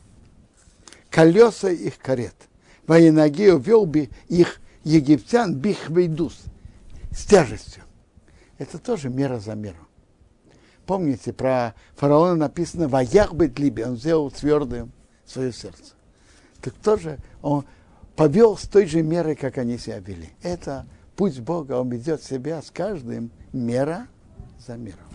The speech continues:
У них было «Ваях бет», у них тут было тоже «бихвейдус». «Ваейба Мицраим»,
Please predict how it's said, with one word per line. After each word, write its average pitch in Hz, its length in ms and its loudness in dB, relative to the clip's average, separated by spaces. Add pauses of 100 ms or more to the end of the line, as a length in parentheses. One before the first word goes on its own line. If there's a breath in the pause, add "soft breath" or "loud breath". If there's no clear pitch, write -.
(800 soft breath)
У 156 120 -2
них 156 200 2
было 151 400 -4
«Ваях 139 420 0
бет», 170 340 -10
у 147 60 -10
них 160 240 -8 (300 soft breath)
тут 196 180 0
было 156 220 -2
тоже 135 300 -4
«бихвейдус». 117 720 -12 (260 soft breath)
«Ваейба 220 540 4
Мицраим», 170 600 -4